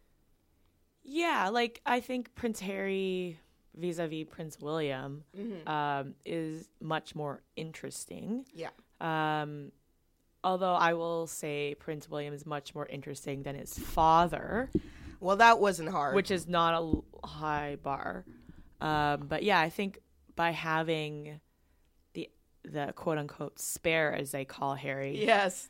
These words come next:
Speaker 2: an heir and a spare.
Speaker 1: Um, I think it, it does allow him to be more free and be more, have more personality.
Speaker 2: Yeah.
Speaker 1: You know, like, if, and I think that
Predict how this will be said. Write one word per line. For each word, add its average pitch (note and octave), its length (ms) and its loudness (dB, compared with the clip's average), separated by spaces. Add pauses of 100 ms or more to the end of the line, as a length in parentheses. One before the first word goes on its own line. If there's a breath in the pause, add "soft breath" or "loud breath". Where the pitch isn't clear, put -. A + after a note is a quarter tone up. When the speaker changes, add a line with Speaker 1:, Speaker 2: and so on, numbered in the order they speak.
Speaker 2:
an A3+ 120 0
heir F#3+ 300 4
and G3+ 100 -2
a G3 60 -4
spare. D#3+ 640 -4
Speaker 1:
Um, D#3 680 0 (420)
I F#3+ 120 0
think A3+ 320 -2
it, F3+ 240 0 (280)
it F#3+ 120 -6
does G3 200 2
allow D#3 300 4
him D3 280 -2
to C#3+ 380 -2 (520)
be F3 160 -2
more D#3+ 240 -2
free D#3+ 360 -6
and D3+ 120 -4
be D#3+ 180 -4
more, C#3+ 500 -4 (840)
have F3+ 300 4
more E3+ 200 0
personality. - 880 -6 (100)
Speaker 2:
Yeah. E3 280 -10
Speaker 1:
You E3 100 -12
know, D#3 220 -6
like, D#3 180 -4
if, - 380 -8 (1080)
and F3 100 -4
I F3 60 0
think F#3+ 300 -4
that E3+ 260 4